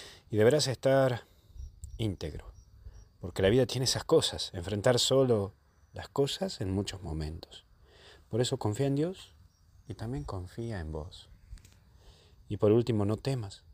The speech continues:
no bajes los brazos. Jesús te recuerda que a pesar de todo, Él está y te anima a seguir. Te recuerda que el final de esta película no es la cruz, sino la resurrección. Viví y animate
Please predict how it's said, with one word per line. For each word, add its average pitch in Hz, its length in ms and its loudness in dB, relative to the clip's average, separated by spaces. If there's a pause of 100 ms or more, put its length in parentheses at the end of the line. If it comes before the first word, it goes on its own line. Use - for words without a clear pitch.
(120)
no 117 80 -2
bajes 147 260 0
los 87 100 -2
brazos. 90 360 0
Jesús - 260 2
te - 80 2
recuerda 131 400 4
que 123 100 -2
a 110 60 -6
pesar 160 300 0
de 147 80 4
todo, 165 280 4
Él 165 140 6
está 185 360 0
y 123 60 -2
te 123 120 0
anima 165 220 0
a 104 40 0
seguir. 98 360 -2 (340)
Te 113 100 4
recuerda 165 360 8
que 139 100 0
el 117 80 0
final 143 240 2
de 147 60 4
esta 143 120 2
película 135 400 4
no 127 100 4
es 123 60 4
la 123 120 4
cruz, 160 400 4
sino 139 240 0
la 135 120 6
resurrección. 98 800 0 (580)
Viví 110 280 6
y 156 100 8
animate 120 560 4